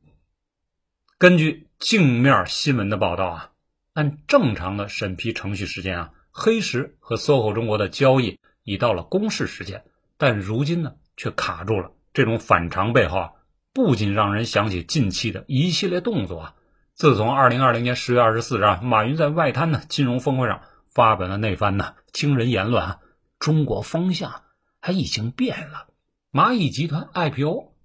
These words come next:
被暂缓，阿里呢被反垄断罚款了一百八十二亿啊，湖畔大学被停止了招生，一场呢前所未有的反垄断风暴席卷了整个互联网世界。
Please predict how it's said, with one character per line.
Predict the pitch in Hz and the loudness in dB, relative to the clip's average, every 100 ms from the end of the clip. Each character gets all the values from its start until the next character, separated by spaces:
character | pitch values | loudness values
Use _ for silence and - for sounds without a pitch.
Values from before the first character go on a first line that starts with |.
| _ | _
被 | - 113 | -6 -2
暂 | 104 110 | 0 -2
缓， | 95 98 _ _ - | -4 -8 _ _ -2
阿 | 127 123 | 4 4
里 | 101 | 2
呢 | 104 | -2
被 | 120 113 _ | -4 -4 _
反 | _ - 127 156 | _ 4 6 8
垄 | 139 107 | 4 2
断 | 123 107 | 0 2
罚 | 110 104 | 2 2
款 | 101 | 2
了 | 98 | -2
一 | 117 | -4
百 | 90 | -4
八 | 95 107 | -2 -2
十 | 98 | -2
二 | 95 | -2
亿 | 92 | -4
啊， | 92 - - | -8 -12 -8
湖 | 120 | 0
畔 | 113 113 | 2 4
大 | 95 | 2
学 | 101 - _ - | 0 -6 _ -8
被 | 98 | -6
停 | 95 101 101 | -6 -8 -6
止 | |
了 | 90 | -6
招 | 92 104 | -2 -2
生， | 107 101 - _ | -2 -6 -12 _
一 | - 127 | 2 2
场 | 101 101 | 4 -2
呢 | |
前 | 101 - 151 240 | -2 2 4 4
所 | 190 107 | 4 4
未 | 175 | 4
有 | 131 | 2
的 | 104 - _ | 0 -8 _
反 | - - 143 233 | -12 2 2 4
垄 | 240 214 151 95 90 | 2 2 2 0 -2
断 | - 127 - | -4 -6 -2
风 | 120 117 | 0 0
暴 | 104 - - _ | -2 -4 -20 _
席 | - - 127 139 | -8 -2 2 2
卷 | 117 90 | 0 -4
了 | 95 _ _ _ - | -10 _ _ _ -2
整 | 113 85 82 | -2 -2 -4
个 | 98 165 | 0 0
互 | - - 151 | 0 0 2
联 | 101 | 2
网 | 113 - | -2 -4
世 | - 110 | -6 -6
界。 | 92 | -6